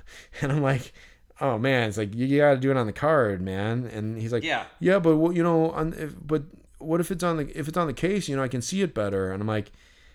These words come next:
Speaker 1: I was, and I was humoring this kid. I'm like, "I hear what you're saying, kid, but, like, you're gonna, you'll be glad you get it on the card."
Speaker 2: Yeah.
Speaker 1: And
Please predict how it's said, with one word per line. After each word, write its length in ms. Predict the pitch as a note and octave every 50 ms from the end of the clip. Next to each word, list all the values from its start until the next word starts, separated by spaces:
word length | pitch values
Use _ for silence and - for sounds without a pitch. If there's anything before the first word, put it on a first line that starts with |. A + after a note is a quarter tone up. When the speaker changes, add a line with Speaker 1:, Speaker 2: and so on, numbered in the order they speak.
| _ _ - -
Speaker 1:
I 120 | A#2+ B2 C3
was, 160 | C3+ C#3+ C#3+
and 180 | D3 C#3+ C#3+
I 40 | D3 C#3
was 100 | B2 -
humoring 320 | - F3+ F#3+ F#3 F3 D#3
this 120 | C3+ A#2+
kid. 140 | - C#3+ B2+
I'm 80 | B2 A#2+
like, 180 | A#2 A2 - - A2
"I 100 | A#2 A#2+
hear 200 | A#2+ D#3 F3+ F#3
what 120 | E3 D#3+
you're 80 | - A#2+
saying, 340 | - - C#3 C#3 C3+ B2 A2
kid, 200 | - A#2 A2+ A2
but, 120 | A2 A2+ A2+
like, 300 | A2 G#2+ G#2+ G#2 - - - _ _ _ _ _ _ _ _ _ _ -
you're 200 | - G#2+ B2 C3
gonna, 320 | B2 D3 D3+ D3 C3+ C#3 - -
you'll 140 | B2+ C3+ C#3
be 100 | D3 C#3
glad 340 | B2 C3+ C3+ C3+ C3+ C3+ B2
you 60 | B2 A2
get 160 | A#2+ A#2 A2+
it 80 | A2
on 160 | G#2+ G#2 G2 F#2+
the 80 | F2+
card." 420 | - - G2 F#2 F#2 F2 E2+ E2 - - -
Speaker 2:
Yeah. 400 | C#3+ C#3+ E3+ D#3+ B2+ G#2+ F#2 F2+ - - - - -
Speaker 1:
And 280 | D3 C#3 C#3 C#3 C#3